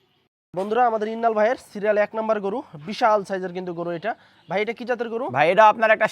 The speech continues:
Speaker 2: ব্ল্যাক শাহিওয়াল, যাকে ব্ল্যাক ডায়মন্ডও বলে থাকে।
Speaker 1: আচ্ছা, ব্ল্যাক শাহিওয়াল। কান কোন কিন্তু মাশাআল্লাহ বেশ লম্বা। আহ, এটা দাঁতে দুইটা আছে না
Speaker 2: ভাই,
Speaker 1: ভাই?
Speaker 2: এটা দাঁতে হান্ড্রেড পার্সেন্ট দুইটা ভাই।
Speaker 1: আচ্ছা, আচ্ছা, এটার ওজন কেমন আছে এখন ভাই?
Speaker 2: ভাই, এগোড়ার ওজন আছে এখন বর্তমানে আপনার এটা পাঁচ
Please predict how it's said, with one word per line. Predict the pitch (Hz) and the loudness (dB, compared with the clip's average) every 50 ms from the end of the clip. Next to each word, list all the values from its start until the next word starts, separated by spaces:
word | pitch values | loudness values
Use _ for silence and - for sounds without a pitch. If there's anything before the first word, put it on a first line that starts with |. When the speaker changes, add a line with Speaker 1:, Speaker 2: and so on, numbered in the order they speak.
| - - | -4 -10
Speaker 2:
ব্ল্যাক | 127 110 165 180 185 185 - | -2 4 6 6 6 6 4
শাহিওয়াল, | - 214 190 175 185 196 220 233 | 2 2 4 4 4 4 4 4
যাকে | 214 202 175 190 | 4 2 2 2
ব্ল্যাক | 180 156 170 175 165 170 | 0 0 4 4 4 4
ডায়মন্ডও | 160 165 160 165 165 165 160 147 156 | 4 2 2 2 2 -2 -4 -4 -2
বলে | 147 147 143 131 | -2 -2 -2 -2
থাকে। | 147 151 147 | -2 -4 -6
Speaker 1:
আচ্ছা, | - 160 151 | -8 -10 -10
ব্ল্যাক | 139 147 185 196 190 - | -6 0 0 0 0 0
শাহিওয়াল। | - - - 208 185 196 196 185 170 147 131 113 - _ _ _ _ _ _ _ | -4 -6 -2 -2 -2 -2 -2 -4 -4 -4 -4 -6 -10 _ _ _ _ _ _ _
কান | - 190 208 226 226 | -6 -4 -2 -2 -4
কোন | 202 233 226 226 | -4 -6 -8 -8
কিন্তু | 196 220 220 202 | -8 -8 -8 -6
মাশাআল্লাহ | 190 190 190 185 - 185 170 165 156 | -4 -4 -4 -4 -6 -6 -8 -8 -6
বেশ | 156 175 180 - - | -6 -6 -8 -8 -8
লম্বা। | 170 160 156 151 143 135 113 _ _ _ _ _ _ _ _ _ | -8 -6 -6 -6 -8 -12 -12 _ _ _ _ _ _ _ _ _
আহ, | - 156 160 160 - 190 | -8 -6 -6 -6 -6 -6
এটা | 190 262 254 | -6 -4 -2
দাঁতে | 233 226 220 226 | -2 -2 -2 -4
দুইটা | 190 214 185 202 175 | -8 -8 -4 -4 -4
আছে | 160 156 | -4 -4
না | 156 165 | -4 0
Speaker 2:
ভাই, | 135 147 175 | 2 4 4
Speaker 1:
ভাই? | 202 | 4
Speaker 2:
এটা | 214 247 240 226 | 4 4 4 6
দাঁতে | 226 220 214 233 | 6 4 4 4
হান্ড্রেড | 226 180 208 214 220 226 196 | 2 2 2 2 -2 -2 0
পার্সেন্ট | - 220 - - 214 196 170 | 2 2 2 2 0 -2 -2
দুইটা | 175 139 139 120 | -2 0 0 -2
ভাই। | 98 104 95 92 | -2 -2 -8 -10
Speaker 1:
আচ্ছা, | 143 151 151 - 156 | -10 -10 -10 -10 -14
আচ্ছা, | 139 - - 147 | -14 -12 -14 -14
এটার | - 175 185 220 220 | -12 -12 -10 -8 -8
ওজন | 220 226 220 240 240 | -8 -8 -8 -8 -8
কেমন | 233 233 233 233 233 | -8 -8 -6 -6 -6
আছে | 214 180 180 | -6 -6 -6
এখন | 160 151 175 165 | -10 -10 -10 -10
ভাই? | 165 175 180 185 | -8 -8 -8 -4
Speaker 2:
ভাই, | 117 135 143 160 190 | 0 0 0 2 2
এগোড়ার | 208 196 240 247 247 247 | 2 2 4 4 6 6
ওজন | 240 233 233 240 | 4 4 4 4
আছে | 240 214 - 240 | 2 4 4 4
এখন | 220 190 233 214 | 2 2 2 2
বর্তমানে | 196 208 185 - 196 202 214 214 226 | 2 2 2 0 -2 -2 0 2 2
আপনার | 208 196 190 202 202 | 0 0 0 -2 -2
এটা | 208 190 214 214 | -2 0 0 -2
পাঁচ | - - 175 175 | 0 0 0 0